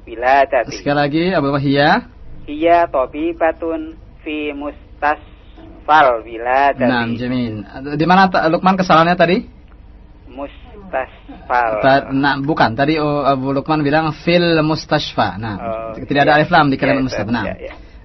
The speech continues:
Speaker 2: Nah, istamir.
Speaker 1: Wa man hadhil fatatul <coughs> lati ma'aki? Ahya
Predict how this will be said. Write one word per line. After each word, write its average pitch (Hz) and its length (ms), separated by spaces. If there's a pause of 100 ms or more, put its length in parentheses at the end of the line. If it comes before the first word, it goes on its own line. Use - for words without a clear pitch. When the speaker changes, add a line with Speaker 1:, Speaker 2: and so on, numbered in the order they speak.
(160)
Speaker 2:
Nah, 101 220
istamir. 170 400
Speaker 1:
Wa 147 80
man 208 240
hadhil 185 1080
fatatul 165 840
<coughs> 156 40
lati 147 380
ma'aki? 180 540 (760)
Ahya 180 720